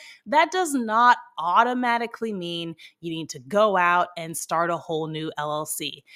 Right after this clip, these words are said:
That might be very easily fixable by just getting a D B A registered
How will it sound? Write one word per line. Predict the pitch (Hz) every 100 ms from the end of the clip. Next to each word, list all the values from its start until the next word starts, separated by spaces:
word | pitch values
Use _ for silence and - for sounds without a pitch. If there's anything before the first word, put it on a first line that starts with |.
| - -
That | 180 294 320 320
might | 190 196 226 214 185
be | 202 170
very | 208 226 247 254 -
easily | 214 226 226 220 220 220 220 _ -
fixable | 202 - 160 165 165 151
by | 156 156
just | 175 160 - - _ _ _ _
getting | 208 196 185
a | 156
D | 131 240 269
B | 262 240
A | 220 208 202 208 _ -
registered | 151 175 180 185 - 190 185 175